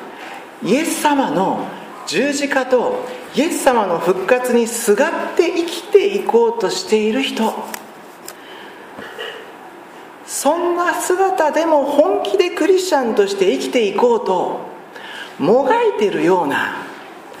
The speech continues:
悩みながら、葛藤しながら、それでも礼拝者として生きていこうと、職場や家庭で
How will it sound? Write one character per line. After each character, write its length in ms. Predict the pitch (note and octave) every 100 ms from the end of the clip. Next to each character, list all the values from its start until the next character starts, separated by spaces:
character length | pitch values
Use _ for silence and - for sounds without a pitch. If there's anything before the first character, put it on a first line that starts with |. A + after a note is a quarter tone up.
| - - -
悩 300 | G3+ G#3 G#3
み 120 | G#3
な 160 | G3+ C4+
が 140 | A#3+
ら、 360 | F3 B2 - - - - -
葛 540 | - G#3 G#3+ G#3 A#3+ C4
藤 100 | B3+
し 120 | C4
な 140 | D#4+
が 100 | D4+
ら、 240 | G#3+ D3 - - -
そ 220 | - F#3
れ 120 | G#3+
で 200 | G3+ D4
も 380 | F4+ F4+ - - - - -
礼 340 | C4 F4 F#4+
拝 300 | - G4 F#4+
者 160 | F#4+ A#3+
と 160 | E3+
し 120 | E3+
て 120 | - E3
生 100 | -
き 120 | -
て 160 | -
い 140 | G3+ -
こ 240 | - B3
う 80 | A3+
と、 360 | E3 A#2+ - - - - - - - - - -
職 340 | - F3 E3 F#3
場 140 | F#3
や 460 | F#3 G#3 E3+ - - - - - G3+ -
家 180 | A3
庭 40 | G#3+
で 260 | A3+ E3+